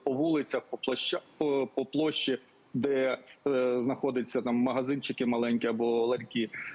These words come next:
Тобто це виключно, ну, є розуміння того, що це виключно таке,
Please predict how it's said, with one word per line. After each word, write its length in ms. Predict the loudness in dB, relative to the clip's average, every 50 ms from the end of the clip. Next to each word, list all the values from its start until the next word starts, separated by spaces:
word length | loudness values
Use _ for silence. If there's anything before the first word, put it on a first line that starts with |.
| -12 -8 -6
Тобто 720 | -6 -6 -4 -4 -2 0 2 2 2 2 2 2 0 -2
це 600 | -2 -2 0 0 2 2 2 2 2 2 2 2
виключно, 760 | 0 0 0 -2 -2 -4 -4 -4 -4 -2 0 0 0 2 0 0
ну, 240 | 0 0 0 2 2
є 140 | 2 2 2
розуміння 440 | 2 0 2 2 2 2 2 0 0
того, 220 | 0 0 0 0
що 140 | 0 -2 -2
це 140 | -2 0 0
виключно 460 | 0 0 0 -2 -2 -2 -2 -4 -4
таке, 300 | -4 -4 -2 -2 -2 -2